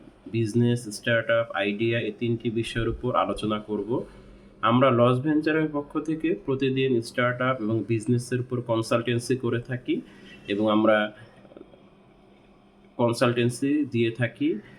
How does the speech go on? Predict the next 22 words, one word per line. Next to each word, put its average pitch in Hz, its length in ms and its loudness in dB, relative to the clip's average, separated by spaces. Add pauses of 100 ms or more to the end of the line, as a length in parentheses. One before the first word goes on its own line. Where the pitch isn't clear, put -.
(840)
লস 117 260 6
ভেঞ্চারের 170 480 4
পক্ষ 151 160 -4 (160)
থেকে 160 220 0 (300)
আমরা 123 240 4 (760)
একটি 127 200 -2 (120)
YouTube 131 360 0
চ্যানেল 127 260 2 (100)
খুলেছি, 131 380 -2 (120)
যেখানে 117 340 0 (140)
স্টার্টআপ, 117 520 2 (160)
বিজনেস, 113 540 0 (160)
আইডিয়া 113 360 2 (100)
এই 110 140 -6
তিনটি 120 280 0 (120)
বিষয়ের 120 340 -2
উপর 123 140 -8 (120)
আমরা 104 200 0 (760)
YouTube 123 380 0
চ্যানেলে 120 380 4 (100)
আমরা 110 220 4 (720)
ভিডিও 120 240 6